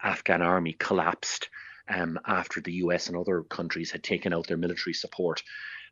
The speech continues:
And he was appalled to see that, that people that had put their faith and trust in, um, the West were effectively being abandoned. They were being left to their own devices.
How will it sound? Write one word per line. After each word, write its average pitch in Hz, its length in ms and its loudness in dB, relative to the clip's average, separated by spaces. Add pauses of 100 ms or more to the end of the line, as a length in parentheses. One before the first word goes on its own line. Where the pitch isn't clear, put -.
And 98 160 8
he 117 120 0
was 104 160 4
appalled 123 500 8
to 98 80 -4
see 95 520 -4
that, 85 180 -4
that - 180 -4
people 98 300 0
that 87 100 6
had 82 140 -2
put - 180 -8
their 90 100 2
faith 92 360 0
and 82 100 -2
trust - 460 2 (500)
in, 104 400 2 (100)
um, 82 600 0 (400)
the 92 320 2
West 147 500 6 (400)
were 107 160 6
effectively 92 540 -2
being 85 260 0
abandoned. 87 640 2
They 95 60 0
were 82 100 0
being 90 200 0
left 87 320 0
to - 60 -2
their 87 200 0
own 82 120 -2
devices. 90 640 2